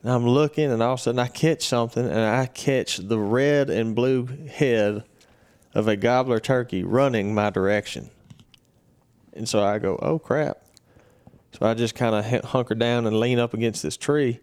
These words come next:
And again, I keep looking, and I kinda lost him for a little bit. He kinda went under a little, little hill, but then come back up, and I'm like, "He is running right at me." And then he's, he's running, he gets close enough, I can see the beard flopping around. And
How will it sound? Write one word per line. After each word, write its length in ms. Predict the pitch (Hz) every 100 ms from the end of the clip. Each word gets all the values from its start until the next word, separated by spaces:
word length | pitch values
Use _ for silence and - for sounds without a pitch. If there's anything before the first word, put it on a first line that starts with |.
| _ _ _ _ _ - - - _ _
And 140 | 123 117
again, 400 | 120 175 156 135
I 80 | 139
keep 240 | 147 139
looking, 380 | 127 170 156 135
and 160 | 123
I 240 | 127 85 120
kinda 320 | 120 131 123
lost 320 | 110 131 139
him 100 | 110
for 100 | 107
a 40 | 107
little 180 | 117
bit. 120 | 110 113
He 60 |
kinda 280 | 110 120 110
went 180 | 113 110
under 260 | 117 113 107
a 60 |
little, 380 | 110 110 98 - _ _ - _ -
little 280 | 127 120
hill, 280 | 117 131 131
but 100 | 113
then 140 | 117 113
come 240 | 131 123
back 220 | 123 120
up, 180 | 139 139
and 80 | 120
I'm 60 | 123
like, 140 | 113
"He 220 | - 220
is 140 | 180 117
running 380 | 110 151 110 82
right 240 | 113 127
at 220 | 120 139
me." 140 | 76 67
And 120 | 90
then 140 | 139
he's, 220 | 151 139 113
he's 240 | 123 120
running, 300 | 123 160 131
he 120 | 127
gets 200 | 139 113
close 340 | - 139 175 -
enough, 240 | 117 123
I 140 | 123
can 100 | 196
see 220 | 170 123 127
the 80 | 117
beard 320 | 135 180 156
flopping 360 | 110 92 - 78
around. 360 | 78 65 - - - - - _
And 80 | -